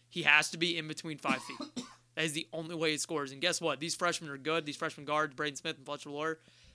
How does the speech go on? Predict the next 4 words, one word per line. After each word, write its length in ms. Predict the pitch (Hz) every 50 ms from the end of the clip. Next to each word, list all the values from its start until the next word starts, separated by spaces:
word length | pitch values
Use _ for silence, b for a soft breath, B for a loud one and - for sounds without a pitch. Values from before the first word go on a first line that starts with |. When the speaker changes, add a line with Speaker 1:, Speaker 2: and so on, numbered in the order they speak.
| - _ _ -
Speaker 1:
but 260 | 165 156 139 139 139 - _ _ _ _ _ _ _ _ _ _ _ _ - - - - - _ _ _ -
they're 140 | - 220 233
still 220 | - - 220 180
freshmen. 380 | 151 - 135 - - - -